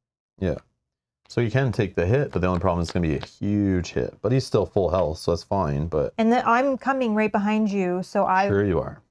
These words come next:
Speaker 2: Oh, you're going up there?
Speaker 1: Well, I would have to, to go break something. Or here, I could go to the tail.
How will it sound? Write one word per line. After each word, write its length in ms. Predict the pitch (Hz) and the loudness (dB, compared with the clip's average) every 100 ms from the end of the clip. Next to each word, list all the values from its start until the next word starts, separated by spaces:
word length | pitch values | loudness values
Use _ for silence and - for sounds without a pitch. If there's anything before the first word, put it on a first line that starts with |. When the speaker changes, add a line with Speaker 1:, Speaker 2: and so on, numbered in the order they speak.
| _ _ - | _ _ -4
Speaker 2:
Oh, 180 | 208 196 | -2 0
you're 200 | 202 196 | -2 -2
going 160 | 196 | -2
up 160 | 185 185 | -4 -6
there? 340 | 196 208 262 - _ | -6 -4 -6 -12 _
Speaker 1:
Well, 240 | 101 98 - - - | -4 -2 -4 -10 -4
I 120 | 85 | -2
would 80 | 82 | 0
have 280 | 90 120 | 0 0
to, 120 | - 90 | -2 -2
to 60 | |
go 160 | 87 82 | 0 0
break 240 | 92 135 | 0 0
something. 420 | - 82 87 95 101 | -4 -6 -4 -4 0
Or 260 | 117 110 | 2 2
here, 280 | - 120 87 | 0 0 2
I 60 | 87 | 0
could 80 | |
go 100 | 104 95 | 0 0
to 40 | |
the 100 | 82 | 0
tail. 460 | - 101 85 98 | 0 0 0 -2